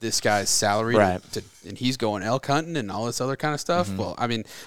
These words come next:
Speaker 1: I can tell you, we don't make that <laughs> much money, but
Speaker 2: Yeah.
Speaker 1: we do have a salary. So we try to keep our costs, like, as low as possible,
Speaker 2: Right.
Speaker 1: because otherwise, y-, you end up in a situation like some other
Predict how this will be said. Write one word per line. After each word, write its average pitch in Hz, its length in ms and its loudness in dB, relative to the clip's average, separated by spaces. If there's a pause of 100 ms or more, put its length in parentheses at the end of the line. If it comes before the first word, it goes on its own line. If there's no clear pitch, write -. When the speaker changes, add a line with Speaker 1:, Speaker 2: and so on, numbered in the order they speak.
(120)
Speaker 1:
I 120 80 4
can 120 80 -6
tell 135 180 6
you, 107 140 2
we 113 120 0
don't 127 160 2
make 135 160 2
that 123 160 4
<laughs> - 60 -8
much - 180 0 (140)
money, - 300 2 (240)
but 147 100 6
Speaker 2:
Yeah. - 80 6
Speaker 1:
we 131 100 6
do 135 240 6
have 120 220 8
a - 40 2
salary. 110 600 4 (280)
So - 140 4
we 147 120 8
try 196 220 8
to 175 60 6
keep - 220 0
our 113 80 6
costs, 127 400 6
like, 104 240 0
as 117 300 6
low 110 480 6
as 101 300 0
possible, - 680 -2 (260)
Speaker 2:
Right. 165 140 6
Speaker 1:
because 107 400 4
otherwise, 117 760 6 (240)
y-, 90 180 -16 (460)
you 120 140 2
end 117 160 2
up 113 180 6
in 113 100 -2
a 101 40 -2
situation 104 560 -2
like 95 180 -8
some 110 180 -4
other 104 260 0